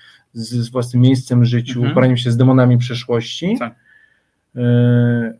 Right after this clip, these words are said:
Speaker 1: o szorstkiej męskiej przyjaźni, o, o zdradzie, o zapomnieniu. A z drugiej strony mamy, y, kino społeczne, kino właśnie thriller jakby społeczny, o tym, że kiedy państwo zawodzi, na to miejsce wchodzi mafia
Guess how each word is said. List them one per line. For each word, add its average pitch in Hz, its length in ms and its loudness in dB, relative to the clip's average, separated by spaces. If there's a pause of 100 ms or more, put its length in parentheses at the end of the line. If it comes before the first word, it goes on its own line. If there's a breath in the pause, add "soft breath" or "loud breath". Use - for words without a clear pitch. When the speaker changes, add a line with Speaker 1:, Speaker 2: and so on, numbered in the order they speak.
(160)
Speaker 1:
o 135 280 0
szorstkiej 127 380 -2
męskiej 123 260 0
przyjaźni, 123 560 0
o, 127 180 0
o 131 60 -6
zdradzie, 123 600 -2
o 120 120 -2
zapomnieniu. 123 920 0 (380)
A 139 60 -8
z 131 40 -8
drugiej 180 160 -8
strony 180 400 -2
mamy, 202 500 -4 (460)
y, 151 560 -4
kino 165 200 -4
społeczne, 135 920 0
kino 135 300 -6
właśnie 123 340 -6
thriller 131 400 0
jakby 123 180 -4
społeczny, 127 760 -2
o 143 140 -2
tym, 170 340 -2 (520 loud breath)
że 143 120 -6
kiedy 147 200 0
państwo 143 400 -2
zawodzi, 127 500 0
na 156 100 -8
to 156 120 -6
miejsce 143 460 -6
wchodzi 165 340 -6
mafia 127 420 -8